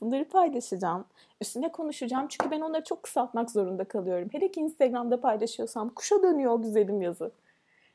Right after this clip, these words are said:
Belki uzun uzun okuduktan sonra üstüne konuşurum.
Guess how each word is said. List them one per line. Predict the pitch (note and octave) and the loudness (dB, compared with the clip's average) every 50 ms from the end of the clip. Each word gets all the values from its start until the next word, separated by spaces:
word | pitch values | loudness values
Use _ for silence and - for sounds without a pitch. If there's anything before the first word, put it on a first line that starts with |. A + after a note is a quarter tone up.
| _ _ _ - | _ _ _ -6
Belki | A3 A#3 A#3+ A#3 B3+ - | -4 -4 -4 -4 -4 -4
uzun | - A3+ C4 C#4+ D4 C#4+ C#4 | -2 0 0 2 2 2 2
uzun | B3+ A3+ A3 A3+ A3 A#3+ B3+ _ _ _ _ - | 0 0 0 -2 -4 -4 -6 _ _ _ _ -6
okuduktan | A3+ - B3 A3+ A#3 - - B3 A#3+ A#3+ | -2 0 0 -2 -2 -4 -6 -6 -6 -6
sonra | A#3+ A#3+ A3 A3 - | -4 -4 -4 -4 -4
üstüne | - - - - G3+ G3+ | -6 -8 -8 -8 -10 -10
konuşurum. | - - F#3+ G3 G3 - - - G3 F#3+ F#3 | -10 -14 -14 -14 -14 -14 -14 -14 -14 -14 -16